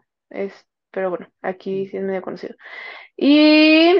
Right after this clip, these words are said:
Speaker 1: eh, él me decía, "Métete al equipo, ándale, me-, este, está bien para que mejores, ¿no? O sea, para que te jalen". Y yo, "No, no me gustan los equipos, no me gu-, soy muy, la verdad soy medio introvertida, entonces no me gusta convivir".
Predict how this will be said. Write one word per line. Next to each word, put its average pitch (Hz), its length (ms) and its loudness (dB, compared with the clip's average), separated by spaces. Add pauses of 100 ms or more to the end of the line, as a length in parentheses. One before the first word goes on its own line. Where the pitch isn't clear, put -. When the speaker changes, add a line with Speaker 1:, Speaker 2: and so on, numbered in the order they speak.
(320)
Speaker 1:
eh, 220 840 2
él 220 80 -2
me 262 140 2
decía, 226 240 2
"Métete 294 320 -4
al 359 80 0
equipo, 269 600 -6
ándale, 240 400 -6
me-, 196 180 -12
este, 196 380 -8
está 202 160 -6
bien 226 320 -6
para 214 220 2
que 220 80 -8
mejores, 226 520 0 (160)
¿no? 226 200 -6
O 269 60 -6
sea, 214 120 -4
para 190 180 -4
que 190 80 -10
te 190 120 -10
jalen". 220 440 -2 (680)
Y 220 220 -10
yo, 214 200 -2
"No, 226 460 -2
no 262 80 -6
me 262 100 -6
gustan 269 240 -6
los 254 100 -10
equipos, 247 680 -2
no 208 100 -6
me 208 140 -6
gu-, 196 280 -8
soy 233 180 -6
muy, 226 360 -4
la 208 140 -2
verdad 208 160 0
soy 254 100 -10
medio 254 160 -6
introvertida, 190 400 -8
entonces 196 200 -10
no 208 80 -6
me 208 60 -6
gusta 214 180 -10
convivir". 190 420 -10